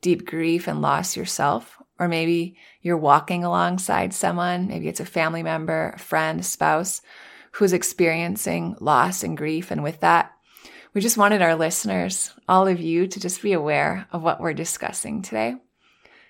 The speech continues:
I'm really believing that you're all going to learn something today. I'm believing that we're gonna be better equipped just to love the people in our lives. We're going to grow in our compassion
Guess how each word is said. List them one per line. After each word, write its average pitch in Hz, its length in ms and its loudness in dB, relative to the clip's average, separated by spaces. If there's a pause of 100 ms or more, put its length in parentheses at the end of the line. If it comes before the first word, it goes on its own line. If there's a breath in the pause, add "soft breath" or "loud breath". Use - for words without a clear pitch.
(180 soft breath)
I'm 175 160 -2
really 190 220 4
believing 175 520 0
that 160 220 0
you're 165 160 -2
all 160 260 0
going 160 420 -6
to 151 520 -8 (440)
learn 151 360 -2
something 185 460 -6
today. 226 400 -6 (500 loud breath)
I'm 156 300 -4
believing 156 640 -4
that 147 280 -2
we're 165 120 -6
gonna 160 180 -8
be 156 160 -8
better 151 280 -4
equipped - 540 -8 (120)
just 170 220 -8
to 190 60 -2
love 165 560 0
the 175 100 -6
people 170 680 -2 (140)
in 180 140 0
our 170 140 0
lives. 170 680 -2 (120)
We're 160 160 -10
going 160 420 -6
to 156 500 -6 (460 loud breath)
grow 175 440 8
in 156 200 -4
our 147 120 -2
compassion 190 960 -4